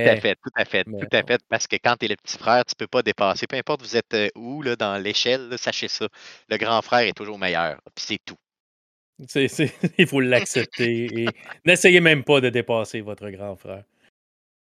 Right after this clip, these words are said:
Speaker 2: All right. Donc, euh, c'est ça. Juste comme ça aussi, m'a lancé, euh, ça dans l'univers. Euh, vendredi passé, on a fait, euh, un show de Player, notre ami, euh, ami, Stéphane
Speaker 1: Ouais,
Speaker 2: Gagnon.
Speaker 1: en tout cas, c'est cet individu louche, là.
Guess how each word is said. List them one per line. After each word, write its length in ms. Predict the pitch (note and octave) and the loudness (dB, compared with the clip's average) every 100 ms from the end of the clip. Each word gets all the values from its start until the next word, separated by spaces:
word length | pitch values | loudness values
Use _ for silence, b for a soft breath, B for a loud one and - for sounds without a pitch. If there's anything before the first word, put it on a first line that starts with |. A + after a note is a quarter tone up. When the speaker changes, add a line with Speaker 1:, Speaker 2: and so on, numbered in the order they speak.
| _ | _
Speaker 2:
All 100 | - | 4
right. 220 | D#3+ F3 - _ b - | 6 6 2 _ b 4
Donc, 340 | D#3 F3 - | 6 6 4
euh, 680 | E3 D3+ D3+ D3+ D3+ D3 D3 | 6 8 8 8 8 6 2
c'est 120 | D3+ | -2
ça. 160 | C#3+ G3 | -2 0
Juste 240 | G3 A3+ | 0 2
comme 180 | G3+ E3 | 2 2
ça 140 | G#3+ | 2
aussi, 200 | G#3+ - | -2 -2
m'a 140 | A3 F3 | -2 0
lancé, 500 | C#3+ C#3 - F3+ F3 | 0 0 0 0 2
euh, 360 | C#3 B2+ B2 | 2 2 0
ça 160 | A#2 E3 | -2 -2
dans 120 | D3 | 0
l'univers. 400 | C3+ C3 C3 F3 B B B B | 0 0 2 2 B B B B
Euh, 240 | A#2 A#2 G#2 | 2 2 2
vendredi 460 | C3+ G3 F#3+ - | 4 4 2 2
passé, 320 | F3+ C#3+ C3 | 4 4 4
on 80 | F3+ | -2
a 80 | C3 | -2
fait, 320 | - D#3 - | 0 -2 0
euh, 280 | C3 A#2+ A#2 A#2 | 0 0 0 -2
un 160 | A#2 | -4
show 260 | - D#3+ F3 | -4 -4 0
de 240 | B2+ A#2 | 2 2
Player, 520 | A2+ C#3+ E3 D#3+ F3+ C3+ | 2 6 8 8 6 4
notre 240 | A2+ A#2 | -2 0
ami, 440 | A#2 C3 C#3+ C#3 | 0 0 -4 -2
euh, 340 | A#2 G#2+ G#2 G#2 | 0 0 -2 -2
ami, 340 | A#2 A#2+ E3+ G3 _ _ _ _ _ | -4 -4 -6 -10 _ _ _ _ _
Stéphane 440 | - A#2+ C#3 C#3+ | -10 -4 -4 -4
Speaker 1:
Ouais, 80 | C3+ | -6
Speaker 2:
Gagnon. 280 | C3 B2+ D#3+ | -4 -4 -8
Speaker 1:
en 20 | |
tout 80 | F3+ | -10
cas, 80 | A2 | -10
c'est 240 | - A2 | -4 -2
cet 220 | - A#2 D#3+ | -2 -4 -4
individu 480 | E3 C3+ C#3+ D3 | -10 -16 -16 -14
louche, 340 | B2+ G#2 - | -12 -10 -10
là. 100 | - | -10